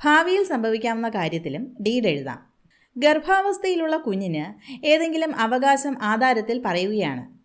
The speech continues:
അത് ഭാവിയിൽ സംഭവിക്കാവുന്ന കാര്യമാണ്. എന്നു മാത്രമല്ല, അത് കണ്ടീജന്റ് സ്വഭാവമുള്ള അവകാശമാണ്. കുഞ്ഞ് ജീവനോടെ ജനിച്ചാൽ മാത്രമേ അത് പ്രാബല്യത്തിൽ വരൂ. വിവാഹമോചനവുമായി ബന്ധപ്പെട്ട്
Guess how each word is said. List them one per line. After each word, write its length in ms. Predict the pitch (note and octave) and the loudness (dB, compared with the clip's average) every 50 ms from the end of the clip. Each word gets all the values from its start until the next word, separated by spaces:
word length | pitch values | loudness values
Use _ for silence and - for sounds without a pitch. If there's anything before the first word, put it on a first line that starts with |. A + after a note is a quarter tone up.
| _ _ | _ _
അത് 200 | A#3+ C4 B3 D4 B3 B3 - - _ _ | 0 0 0 0 -2 -4 -8 -16 _ _
ഭാവിയിൽ 520 | - C4+ C#4 C#4+ D4+ D#4 F4 F4 F4 F#4 F4 | -2 0 2 2 2 2 0 0 0 -2 -2
സംഭവിക്കാവുന്ന 680 | - C4 G3 F#3+ G3+ G3+ G#3+ G#3 A3+ G#3+ F#3+ E3 F3+ G#3 | -2 -2 -2 0 0 0 0 0 0 -2 -2 -2 -4 -2
കാര്യമാണ്. 560 | - F#3 G#3+ F#3+ F#3 E3+ D3 C#3 B2+ B2 - - - _ _ _ _ A3+ - - | 0 0 0 0 0 -2 -2 -4 -8 -8 -12 -14 -20 _ _ _ _ -20 -16 -4
എന്നു 220 | - B3 C#4+ F#4 G#4 | -2 -2 -2 0 0
മാത്രമല്ല, 580 | G4 D4 A3+ G#3+ A#3+ B3 A#3+ A3+ G3 F3 F3+ F3 F3+ F3+ - - | 0 0 0 0 0 0 0 0 -2 -2 -2 -4 -4 -6 -6 -4
അത് 240 | G3 G3+ F#3 F3 F3 A#3+ B3+ - - - _ | -4 -2 -2 -2 -4 -4 -6 -10 -18 -20 _
കണ്ടീജന്റ് 680 | - C#4+ C#4+ D4 D4+ D#4 F4+ F4+ F4 F#4 F#4 F4+ F#4 F4+ | 4 4 4 4 4 4 2 2 2 0 -2 -2 -2 0
സ്വഭാവമുള്ള 680 | - A3+ E3+ G#3+ A3 G3+ G#3+ A3 G3+ E3 D3+ D#3 F3+ A3+ - | 0 0 0 0 0 0 0 0 -2 -2 -2 -2 -2 -2 -2
അവകാശമാണ്. 720 | A3+ G#3+ A3+ A3 A3+ A3 G#3+ - G3 D#3+ C#3+ B2+ A#2+ B2+ - - _ _ _ _ _ _ _ _ _ _ - | -2 -2 0 2 2 2 0 0 -4 -6 -6 -8 -10 -12 -14 -18 _ _ _ _ _ _ _ _ _ _ -2
കുഞ്ഞ് 360 | F4 F4 F4 F4+ D#4+ C#4+ D4 D4+ - G#3 | 0 0 0 0 0 0 0 -2 -4 -4
ജീവനോടെ 520 | G#3+ C4+ C#4+ D4+ D#4+ E4+ E4+ E4+ E4 E4+ | -2 0 0 0 0 0 0 0 0 0
ജനിച്ചാൽ 460 | C#4 C4 A#3+ A#3+ B3+ B3 C4 C4+ C4 B3+ A3+ | 0 0 0 0 0 2 2 2 2 2 2
മാത്രമേ 520 | G3+ F#3+ G3 G#3 G3+ A#3+ G#3 E3 D#3+ E3 - - - | 0 0 0 -2 -2 -2 -2 -2 -4 -4 -6 -6 -6
അത് 240 | A3 G#3 F3 F#3+ B3 E4 - - - _ | -6 -4 -2 -2 -4 -4 -8 -14 -20 _
പ്രാബല്യത്തിൽ 640 | _ C4 C4 B3+ C4+ C4 D4 C4+ G3+ E3 - F#3+ G#3+ B3+ | _ 4 6 6 6 6 4 2 0 -2 -2 -4 -4 -2
വരൂ. 260 | A3+ E3 C3 B2+ F#2+ - - _ _ _ _ _ _ _ _ - | -2 -2 -4 -4 -10 -12 -18 _ _ _ _ _ _ _ _ -2
വിവാഹമോചനവുമായി 1080 | D4 D#4 D#4 E4+ F4+ F#4 G4+ G#4+ A4 F#4+ D#4 C4+ B3 B3+ B3+ C4+ C4+ C4 C4+ B3+ C4 B3 | 0 2 4 4 4 4 2 0 -2 0 0 0 0 0 0 0 0 0 0 -2 0 0
ബന്ധപ്പെട്ട് 560 | G#3+ F#3 F3+ G3+ G3+ G3+ F3+ D3 - D#3+ | 0 0 0 0 0 0 -2 -2 -2 -4